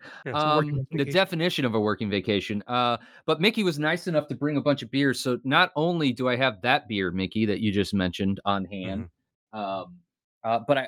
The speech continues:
Speaker 3: also have an Iron City inside of, uh, this, uh,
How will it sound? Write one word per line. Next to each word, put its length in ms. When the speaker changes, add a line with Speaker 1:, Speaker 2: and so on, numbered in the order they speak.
Speaker 3:
also 380
have 420
an 240
Iron 420
City 640
inside 600
of, 420
uh, 480
this, 520
uh, 240